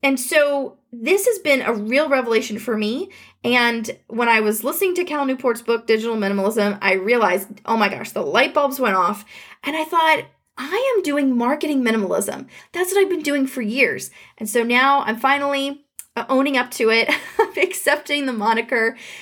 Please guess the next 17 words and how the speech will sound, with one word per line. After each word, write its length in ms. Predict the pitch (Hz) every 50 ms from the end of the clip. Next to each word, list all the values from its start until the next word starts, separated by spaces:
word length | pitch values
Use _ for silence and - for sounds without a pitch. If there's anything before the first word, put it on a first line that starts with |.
| - - -
and 460 | 247 240 240 233 226 233 240 208 - -
really 600 | 240 240 277 311 339 403 427 415 294 - - -
taking 320 | - 330 330 339 403 440 392
a 60 | -
step 340 | - - - 262 240 247 247 -
out, 300 | 196 185 214 214 - -
a 40 |
bold, 500 | 208 202 220 220 233 277 269 240 - -
brave 320 | - 208 185 175 202 214 214
step 300 | - - - 185 208 - -
out, 340 | - 330 359 285 226 - -
and 140 | 247 233 240
saying 400 | - 269 269 254 247 254 262 - - - - _ _
marketing 680 | - 226 240 240 277 294 - 359 330 311 311 294 - - _ -
can 360 | - - 269 269 262 262 254
be 120 | 247 254
minimal 500 | 240 233 226 226 226 190 - - - -